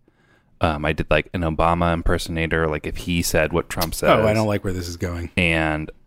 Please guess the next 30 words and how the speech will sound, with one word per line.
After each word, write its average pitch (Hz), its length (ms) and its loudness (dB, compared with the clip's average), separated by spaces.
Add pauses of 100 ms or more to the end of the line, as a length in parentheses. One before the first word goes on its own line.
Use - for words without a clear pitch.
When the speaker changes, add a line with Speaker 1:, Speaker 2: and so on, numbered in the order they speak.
(120)
Speaker 1:
uh, 76 460 0 (280)
a 90 200 -4 (280)
handful, 104 480 2
uh, 87 300 2 (920)
like, 92 160 0
a, 80 180 0 (280)
an 90 140 2
Ivanka 85 600 2
P 90 180 2
S 82 180 2
A 82 140 0
style 82 300 -2
video, 78 340 -4
a - 20 -14
couple 139 240 4
other 87 180 6
things - 440 -8 (840)
that 98 120 8
I - 40 4
thought - 160 2
were 151 80 4
really 135 200 6
good. 98 260 6
I 85 60 2
was 80 100 -2
really 90 160 2
proud 82 300 2
of 85 60 -2
'em. 82 100 0
I, 80 200 -2